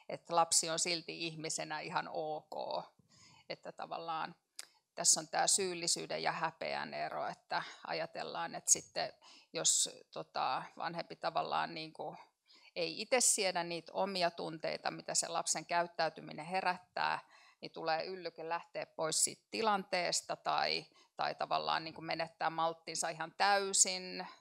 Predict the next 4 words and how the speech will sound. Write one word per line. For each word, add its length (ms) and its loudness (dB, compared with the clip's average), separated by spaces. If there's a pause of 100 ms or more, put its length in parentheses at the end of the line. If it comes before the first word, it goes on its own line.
(120)
tai 400 -4 (300)
jollain 360 0
tavalla 280 -4
piiloutua, 840 0